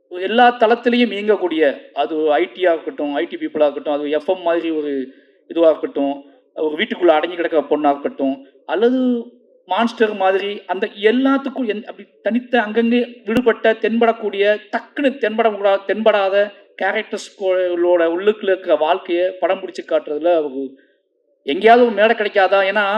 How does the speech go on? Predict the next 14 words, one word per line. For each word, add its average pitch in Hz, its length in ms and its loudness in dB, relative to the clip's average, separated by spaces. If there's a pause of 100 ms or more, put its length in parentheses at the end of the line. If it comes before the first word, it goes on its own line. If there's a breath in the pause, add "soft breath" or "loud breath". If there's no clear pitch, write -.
(140)
அவர்கிட்ட 175 320 -4
பெருசா 196 340 -4
பேசுனது 214 320 0
இல்ல. 151 200 -2 (680)
அவர் 196 200 4
படம் 269 220 4
பார்க்கும்போது 262 360 2
எனக்கு 220 220 0
தோணும், 185 300 2 (580)
இந்த 175 160 0
படம் 220 240 4
வந்து 214 240 4
அப்படியே 196 280 6
ஒரு, 185 220 0